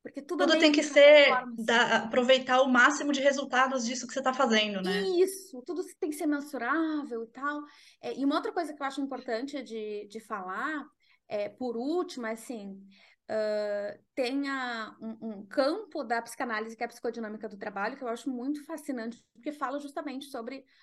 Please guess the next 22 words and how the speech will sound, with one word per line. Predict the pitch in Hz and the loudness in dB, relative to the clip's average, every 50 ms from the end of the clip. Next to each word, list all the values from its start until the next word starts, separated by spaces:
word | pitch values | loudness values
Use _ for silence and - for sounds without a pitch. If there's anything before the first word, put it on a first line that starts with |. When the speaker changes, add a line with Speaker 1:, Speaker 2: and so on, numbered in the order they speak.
| _ _ _ _ _ _ _ _ _ _ _ | _ _ _ _ _ _ _ _ _ _ _
Speaker 1:
o, | - 233 - - | -10 -10 -10 -10
a, | 202 208 | -12 -14
como | - - 294 294 381 403 | -6 -2 -2 0 0 0
a | |
nossa | 349 320 330 339 | -2 -2 -2 -2
relação | 339 339 311 302 302 294 | -4 -4 -4 -4 -6 -6
do | 277 277 | -6 -6
trabalho | 277 254 240 240 254 262 | -6 -6 -6 -6 -6 -6
nos | 262 262 | -8 -8
afeta | 269 269 - 247 220 233 233 - 254 | -10 -8 -6 -6 -6 -6 -6 -8 -10
emocionalmente. | 247 247 - - 247 233 240 233 233 214 220 254 294 330 311 - - 208 196 190 - _ _ _ _ _ _ _ _ _ - | -10 -10 -10 -10 -10 -10 -10 -10 -10 -10 -10 -10 -10 -10 -10 -12 -14 -14 -14 -16 -20 _ _ _ _ _ _ _ _ _ -8
E | 233 226 | -4 -2
aí, | 220 226 233 233 233 233 247 254 262 262 240 - | -2 -2 -2 -4 -4 -8 -8 -10 -10 -10 -10 -10
o | - 233 | -8 -4
De | 226 233 233 | -2 -2 -2
Jurs, | 220 233 233 226 - | -2 -4 -8 -8 -8
que | - 226 | -6 -6
é | |
o | 214 220 | -6 -6
psicanalista | - - 247 214 208 202 202 196 226 | -8 -10 -10 -10 -10 -12 -12 -14 -16
que, | 202 - 220 208 202 202 - - | -18 -16 -16 -16 -16 -16 -18 -16
que, | - 214 190 | -16 -16 -16